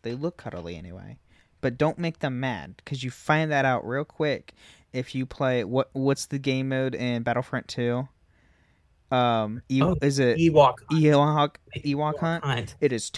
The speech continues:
Speaker 2: I have
Speaker 1: terrifying.
Speaker 2: ni-, <laughs> I have nightmares about that.
Speaker 1: <laughs> That game mode is terrifying 'cause it's pitch black, and you start as a stormtrooper,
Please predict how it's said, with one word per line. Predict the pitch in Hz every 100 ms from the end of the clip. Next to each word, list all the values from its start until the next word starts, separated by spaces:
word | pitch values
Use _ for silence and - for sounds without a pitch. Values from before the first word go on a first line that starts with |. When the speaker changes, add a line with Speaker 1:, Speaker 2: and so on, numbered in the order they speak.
| -
Speaker 2:
I |
have | 160 214 196
Speaker 1:
terrifying. | 156 135 151 185 -
Speaker 2:
ni-, | 285 - -
<laughs> | 302 -
I | -
have | 202 156 139
nightmares | 127 120 - - -
about | - 135 -
that. | - - - - -
Speaker 1:
<laughs> | 381 370 311 -
That | 156 175 185
game | 160 165
mode | 156 143
is | 135 -
terrifying | - 151 139 131 127 120
'cause | 135
it's | 120 -
pitch | - 175 -
black, | - 139 135 - _ - - _ _ _ _ _ _ _ _ -
and | 151 143 139 139 135 _ _ _
you | 156 147 139
start | 131 - - 147 180
as | 202 208
a |
stormtrooper, | - 226 226 - 131 120 120 113